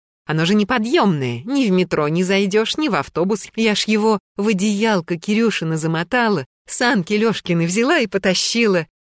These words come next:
Это зеркало я, между прочим, два года пасла. Только оно висит неправильно". "Что значит "пасла"?"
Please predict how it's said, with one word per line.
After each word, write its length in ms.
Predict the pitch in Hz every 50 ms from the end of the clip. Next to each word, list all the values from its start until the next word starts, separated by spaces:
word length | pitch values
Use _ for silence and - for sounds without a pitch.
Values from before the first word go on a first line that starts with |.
| _ _ - 185
Это 160 | 180 - 165
зеркало 480 | 151 143 170 247 311 262 190 - 175
я, 180 | 165 160 165 160
между 300 | 156 160 160 151 165 165
прочим, 420 | - - 156 139 - - 117 -
два 220 | - - 165 202 214
года 320 | 170 - 147 170 185 208
пасла. 460 | - 190 180 - - 160 131 139 - _ _ _ _ _ _ _ _ _ -
Только 260 | 233 220 196 - 214
оно 140 | 214 214 208
висит 400 | 208 220 202 - - 135 - -
неправильно". 640 | 131 127 - - 120 117 107 113 110 113 104 110 123 _ _ _ _ _ _ _ _ _ _ _
"Что 520 | - - - _ _ _ _ - 147 143 135
значит 580 | 110 123 123 117 107 - - 120 - - - _ _ _ -
"пасла"?" 600 | 120 123 123 - - 131 139 139 131 117 104